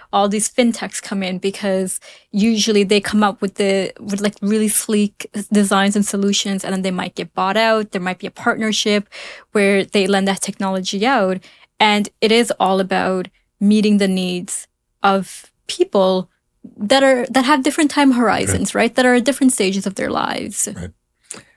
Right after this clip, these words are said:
Speaker 2: So talking about new technology, you know, there's a whole proliferation of them. One of the things we're starting to see, um, more utilization of is, you know, essentially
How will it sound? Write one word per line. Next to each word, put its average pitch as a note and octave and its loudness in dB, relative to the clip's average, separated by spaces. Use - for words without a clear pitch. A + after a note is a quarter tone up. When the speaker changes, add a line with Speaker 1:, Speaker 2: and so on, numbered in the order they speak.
Speaker 2:
So C#3+ 4
talking B2+ 0
about F#2+ 2
new A#2+ 4
technology, E2+ -2
you F#2+ -2
know, F#2 0
there's G2 2
a F#2 -2
whole D#3 2
proliferation G2 -2
of E2 -6
them. F#2 -4
One C3 4
of G#3+ 4
the F#3+ 6
things G2+ 0
we're F#2+ -2
starting F2+ -2
to E2 -2
see, E2 -6
um, D#2+ -6
more G2 0
utilization F2+ 0
of - -8
is, F#2 2
you - -4
know, E2 -2
essentially F#2+ 0